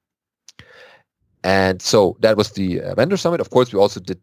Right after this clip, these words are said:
the, um, Have Need Want session with, uh, George Neville Neal and, uh, John Baldwin,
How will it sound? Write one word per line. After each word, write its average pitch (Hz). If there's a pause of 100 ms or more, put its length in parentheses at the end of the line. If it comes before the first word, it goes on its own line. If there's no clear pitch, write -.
the, 87
um, 82
Have 92
Need 87
Want 131
session 214
with, -
uh, - (260)
George 113
Neville 101
Neal 123
and, 85
uh, 85 (540)
John 104
Baldwin, 208